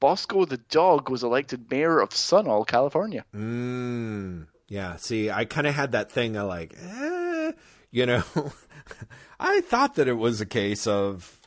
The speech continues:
Speaker 2: you
Speaker 1: A
Speaker 2: know.
Speaker 1: goat won in Texas.
Speaker 2: Mm-hmm.
Speaker 1: In nineteen sixty-seven, a foot powder won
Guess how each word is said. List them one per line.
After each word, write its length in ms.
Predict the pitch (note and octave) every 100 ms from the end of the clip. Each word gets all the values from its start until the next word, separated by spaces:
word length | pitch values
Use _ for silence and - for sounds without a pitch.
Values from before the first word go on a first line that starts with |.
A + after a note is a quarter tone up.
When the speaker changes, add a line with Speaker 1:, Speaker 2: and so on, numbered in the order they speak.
| _ G#2+
Speaker 2:
you 160 | G#2
Speaker 1:
A 40 | D3
Speaker 2:
know. 140 | -
Speaker 1:
goat 420 | D#3 E3+ G#3+ -
won 280 | D3+ D3 C#3+ - F#3+ _ _ - _ _ _ _ -
in 120 | C3+
Texas. 800 | - B2+ B2 - D3 - - -
Speaker 2:
Mm-hmm. 360 | A2 G#2 A2+ A#2+
Speaker 1:
In 120 | C#3
nineteen 300 | C#3 F#3+ -
sixty-seven, 640 | - - - D#3+ G3 F3 B2+
a 60 | A#2+
foot 480 | - - C4 - -
powder 500 | F3+ E3 C#3+ A2 G#2+ _ _ -
won 460 | A2+ G#2+ G2 C3+